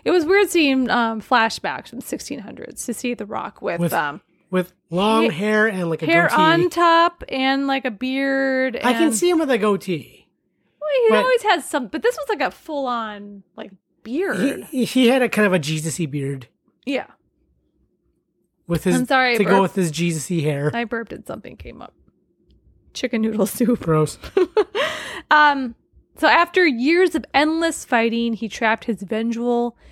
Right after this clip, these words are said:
Speaker 1: comrades away from the river's view, petrifying him. So, pe-, bleh, petrifying them. So it's like
Speaker 2: So as
Speaker 1: he
Speaker 2: long as he
Speaker 1: cursed
Speaker 2: stays
Speaker 1: them.
Speaker 2: on the river, he's
Speaker 1: He's safe.
Speaker 2: he's, he's in fleshy form.
Speaker 1: Hmm.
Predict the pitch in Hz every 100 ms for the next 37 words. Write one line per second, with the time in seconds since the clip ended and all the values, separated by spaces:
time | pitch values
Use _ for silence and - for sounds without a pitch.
0 | - - - 240 233 233 226 - 226 233
1 | 285 302 262 226 285 381 392 269 294 294
2 | 285 285 _ _ - 254 220 - 170 190
3 | 214 - 247 - _ _ _ - - -
4 | 233 214 233 190 - - 233 220 208 202
5 | 196 _ _ _ 202 202 - 202 _ -
6 | 202 202 - 208 - - _ _ _ 262
7 | 254 311 226 254 330 302 254 - 247 220
8 | 220 208 190 180 156 147 123 156 170 175
9 | 160 - - - 247 - - - 233 -
10 | 190 190 156 - _ _ 196 185 226 -
11 | _ - - 170 160 - 175 - 160 131
12 | 156 135 123 107 _ _ _ _ - 220